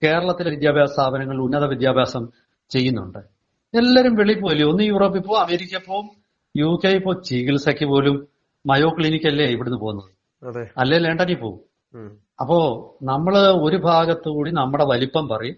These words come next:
Speaker 1: മറുഭാഗത്തുകൂടെ ഈ ഒരു ഭാഗത്തുകൂടി വീരവാദം പറയും,
Speaker 2: ഉം.
Speaker 1: പിന്നെ അടുത്ത നിമിഷം ഇരവാദം, ഇരവാദം, വീരവാദം,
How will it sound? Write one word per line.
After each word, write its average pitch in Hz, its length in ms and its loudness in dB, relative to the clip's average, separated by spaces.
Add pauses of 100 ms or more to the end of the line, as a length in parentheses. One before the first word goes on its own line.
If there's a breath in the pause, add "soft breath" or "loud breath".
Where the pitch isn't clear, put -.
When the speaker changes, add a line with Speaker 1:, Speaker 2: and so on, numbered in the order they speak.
(520)
Speaker 1:
മറുഭാഗത്തുകൂടെ 160 800 0 (260)
ഈ 160 80 -2
ഒരു 170 200 0
ഭാഗത്തുകൂടി 180 880 0
വീരവാദം 147 600 2
പറയും, 101 220 -16 (400)
Speaker 2:
ഉം. 120 60 -18
Speaker 1:
പിന്നെ 190 200 4
അടുത്ത 180 400 2
നിമിഷം 180 320 2
ഇരവാദം, 127 600 0
ഇരവാദം, 180 560 2
വീരവാദം, 120 540 0